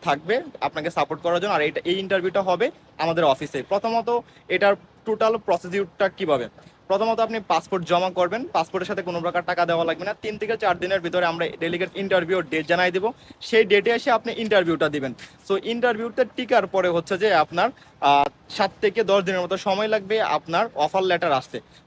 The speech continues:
So, অফার লেটার যখন আপনার চলে আসবে তখন আপনি সিকিউরিটি মানি হিসেবে তিরিশ হাজার টাকা পে করবেন, ঠিক আছে? অনেকেই হয়তো বা মানে বলে থাকে বা আমিও আগে হয়তো বা ভিডিওতে বলে থাকছি যে ভিসা হওয়ার আগে কোনো প্রকার টাকা দেওয়া লাগতেছে না। এই টাকাটা কিন্তু আপনার সিকিউরিটি মানি পারপাসে। যদি কোনো কারণে ভিসা না হয় বা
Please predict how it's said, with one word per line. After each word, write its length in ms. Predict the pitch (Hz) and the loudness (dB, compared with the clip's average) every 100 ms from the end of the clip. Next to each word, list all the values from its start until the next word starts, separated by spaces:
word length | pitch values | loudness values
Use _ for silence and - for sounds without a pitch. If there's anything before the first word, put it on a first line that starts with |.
| - | -2
So, 60 | 185 | 4
অফার 320 | 170 175 226 | 4 4 2
লেটার 240 | 233 240 | 2 0
যখন 260 | 175 170 196 | 0 0 0
আপনার 180 | 185 196 | -2 -2
চলে 240 | 208 196 | 0 2
আসবে 200 | 180 208 226 | 2 2 0
তখন 280 | 170 202 208 | 0 0 -2
আপনি 240 | 175 202 | -2 -6
সিকিউরিটি 480 | - 196 220 214 226 | -8 -4 -4 -4 -2
মানি 220 | 170 170 | -2 -2
হিসেবে 280 | 170 202 226 - | -4 -4 -6 -8
তিরিশ 220 | 220 220 | -6 -2
হাজার 160 | 185 185 | -2 0
টাকা 180 | 180 175 | 0 0
পে 220 | 190 165 | 0 -2
করবেন, 360 | 147 127 123 110 _ _ _ - | 0 -2 -6 -12 _ _ _ -4
ঠিক 100 | 254 | -2
আছে? 200 | 240 - - | -2 -6 -2
অনেকেই 360 | 170 196 202 233 | 0 0 0 2
হয়তো 260 | 220 208 | 2 2
বা 340 | 214 214 208 165 | 4 4 4 2
মানে 380 | 160 165 160 156 | 0 2 0 2
বলে 180 | 170 196 | 2 2
থাকে 260 | 196 185 175 | 0 -2 0
বা 220 | 156 151 | 2 0
আমিও 200 | 170 190 | 0 2
আগে 220 | 165 170 | 2 4
হয়তো 240 | 175 160 | 2 2
বা 100 | 170 | 0
ভিডিওতে 300 | 156 160 170 | 0 -2 -2
বলে 240 | 170 175 185 | 0 0 0
থাকছি 220 | 196 202 | -4 -4
যে 100 | 170 | -6
ভিসা 300 | 151 175 190 | -6 0 2
হওয়ার 220 | 185 180 | 2 2
আগে 120 | 180 | 0
কোনো 160 | 175 165 | -2 -6
প্রকার 220 | 165 170 | -4 -4
টাকা 200 | 170 165 | -2 -2
দেওয়া 160 | 160 156 | 0 0
লাগতেছে 300 | 147 - 202 | 0 -4 -6
না। 100 | 240 - - - | -6 -10 -20 0
এই 140 | 202 | 0
টাকাটা 320 | 220 220 220 220 | 2 0 2 0
কিন্তু 240 | 226 233 | 0 -2
আপনার 200 | 226 233 | -2 -2
সিকিউরিটি 460 | - 202 220 202 196 | -4 -2 0 0 0
মানি 260 | 156 165 | 0 -2
পারপাসে। 440 | 175 147 139 135 135 | 0 0 0 -4 -4
যদি 200 | 165 202 | -6 -4
কোনো 220 | 190 196 | -4 -2
কারণে 260 | 202 202 | 0 0
ভিসা 300 | 190 156 202 | -2 -2 -2
না 140 | 196 175 | 0 2
হয় 160 | 170 | 2
বা 260 | 160 151 | 2 2